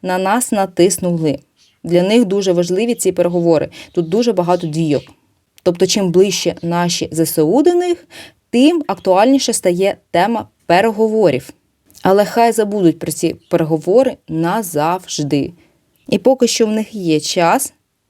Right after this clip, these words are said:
піти з нашої землі. Тому що на них чекає саме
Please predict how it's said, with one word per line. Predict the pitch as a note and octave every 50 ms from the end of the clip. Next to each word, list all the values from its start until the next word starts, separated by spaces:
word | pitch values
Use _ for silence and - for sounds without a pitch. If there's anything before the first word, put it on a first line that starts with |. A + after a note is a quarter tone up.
| _ _
піти | - G#3 F#3 F3 - F3+ F3 G3 A#3+ B3+ - _
з | E3+ E3 E3
нашої | E3 D#3 D#3 E3 - - E3 D#3+
землі. | D#3+ - C#3+ C3+ B2+ - G2+ - - - - - - -
Тому | - G#3 G#3+ A3
що | G#3+ - A3 G3 - - _ _ _ _ -
на | - F3+ F#3+
них | G#3+ B3 D4+ D4+ C4
чекає | - - G3 - - F3+ E3+ E3+ F#3+ A3+ C#4 D4 D4 _ _ _ _ _ _ _ _
саме | - - - - E3+ D#3+ E3 E3+ F#3+ G3